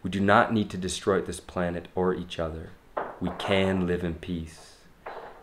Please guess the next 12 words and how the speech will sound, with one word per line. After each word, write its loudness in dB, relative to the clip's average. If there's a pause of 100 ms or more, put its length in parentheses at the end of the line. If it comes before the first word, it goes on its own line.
(560)
Let 8
us 2
let 6
go 8
of -2
our 2 (300)
warrior 6
mentality -2 (560)
and -2
embrace 4
love, 4 (540)
compassion, -2